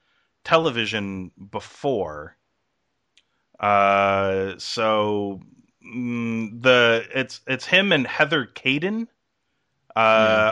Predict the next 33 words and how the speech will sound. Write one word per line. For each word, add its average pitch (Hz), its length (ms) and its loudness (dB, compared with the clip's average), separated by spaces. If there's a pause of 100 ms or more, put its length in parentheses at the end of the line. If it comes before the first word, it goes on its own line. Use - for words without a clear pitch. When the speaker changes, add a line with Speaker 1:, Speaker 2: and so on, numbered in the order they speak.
Speaker 1:
are 117 140 2
serving 131 380 -2
as 117 200 -2
executive 113 520 -6
producers. 123 720 -8 (500)
Um, 110 480 2
she 196 480 -2
has, 139 680 0 (480)
her 165 180 -4
credits 139 380 -2
do 123 140 -4
not 113 280 2
impress 104 460 -8
me. 101 240 -12 (560)
Speaker 2:
No. 107 160 -4
Speaker 1:
Uh, 110 340 4
she 131 200 -2
has 131 180 2
a 127 40 -4
bunch 127 300 0
of 131 100 -8
shows 131 580 0
that 113 320 2
made 160 240 0
it 202 120 -10
to 143 80 -8
series, 120 420 -4
like, 110 140 2
actually 135 340 -2
made 127 140 0
it 117 100 -6
to - 60 -20
television, 151 640 -6